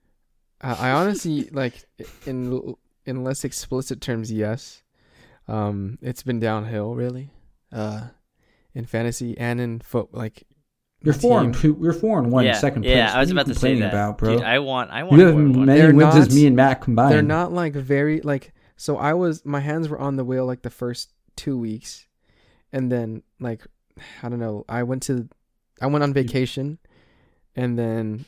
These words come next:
Speaker 1: it just
Speaker 3: Vacation.
Speaker 1: kind of, it's been downhill. Like, everything has just been horrible, you know?
Speaker 2: Yeah,
Speaker 1: Uh, in
Speaker 2: that's,
Speaker 1: terms
Speaker 2: uh,
Speaker 1: of football, in terms of football. Um, so I'm giving up. Like, I think I might quit the
Speaker 2: You're
Speaker 1: podcast.
Speaker 2: four and one. What are you
Speaker 3: If
Speaker 2: talking
Speaker 3: you wanna,
Speaker 2: about?
Speaker 3: if you wanna sell,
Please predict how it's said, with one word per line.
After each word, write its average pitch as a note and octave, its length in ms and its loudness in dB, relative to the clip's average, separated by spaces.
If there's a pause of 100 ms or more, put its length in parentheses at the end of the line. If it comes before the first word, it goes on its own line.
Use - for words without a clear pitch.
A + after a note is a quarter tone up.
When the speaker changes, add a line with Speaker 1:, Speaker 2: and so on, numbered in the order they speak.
Speaker 1:
it B2 200 -10
just C3+ 220 -8
Speaker 3:
Vacation. - 60 -20
Speaker 1:
kind C3 160 -4
of, D#3+ 260 -10
it's B2 180 -14
been C3 200 -6
downhill. A#2+ 440 -2
Like, A2+ 160 -8
everything C3+ 280 -4
has B2 100 -8
just B2 100 -14
been A2+ 100 -8
horrible, G#2+ 520 -10 (720)
you A#2+ 100 -14
know? G#2+ 200 -12 (720)
Speaker 2:
Yeah, A#2+ 260 -8
Speaker 1:
Uh, A#2 180 -4
in D#3 80 -2
Speaker 2:
that's, D#3+ 200 -4
Speaker 1:
terms G#3 240 4
Speaker 2:
uh, - 20 0
Speaker 1:
of - 60 -8
football, A#2 440 -2
in C3 80 -10
terms D3+ 200 -4
of C3 80 -6
football. A#2 440 -10 (300)
Um, A#2 400 -12 (460)
so D#3 140 2
I'm A#3+ 120 2
giving E3 260 0
up. A#2+ 280 -6
Like, B2+ 240 -8
I B2 120 -6
think F#3 180 -6
I F#3 60 -6
might D3 180 -6
quit C3 160 -8
the D#3+ 60 0
Speaker 2:
You're F#3 160 8
Speaker 1:
podcast. B2+ 100 -6
Speaker 2:
four F#3 300 0
and C#3+ 200 0
one. C3 380 -2
What B2+ 100 -2
are F#3 40 -2
you F#3+ 80 -2
Speaker 3:
If B2+ 120 -6
Speaker 2:
talking - 140 2
Speaker 3:
you D3+ 60 -2
wanna, E3+ 280 2
Speaker 2:
about? A2 100 -4
Speaker 3:
if G#2+ 120 -8
you D#3 80 -4
wanna E3 160 -4
sell, E3+ 480 -6